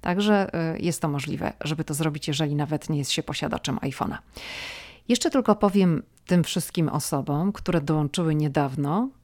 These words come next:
że ja jestem na Instagramie. Wystarczy wyszukać mnie po nazwisku. Nazywam się Lidia Krawczuk, albo wpisując hasło Ameryka i ja. I tam mówię do kamery dosyć często, czyli można zobaczyć mnie na stories. Jest mój blog Ameryka i ja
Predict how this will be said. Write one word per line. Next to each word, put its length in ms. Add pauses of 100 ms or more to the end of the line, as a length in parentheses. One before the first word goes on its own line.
(100)
że 260
ja 360
jestem 460
na 100
Instagramie. 800 (120)
Wystarczy 480
wyszukać 560
mnie 200
po 140
nazwisku. 600 (100)
Nazywam 320
się 140
Lidia 240
Krawczuk, 440
albo 640
wpisując 880 (180)
hasło 360
Ameryka 480
i 160
ja. 240 (760)
I 100
tam 580 (240)
mówię 600 (380)
do 120
kamery 420
dosyć 420
często, 380
czyli 220
można 300
zobaczyć 500
mnie 180
na 80
stories. 840
Jest 340
mój 160
blog 580
Ameryka 480
i 160
ja 360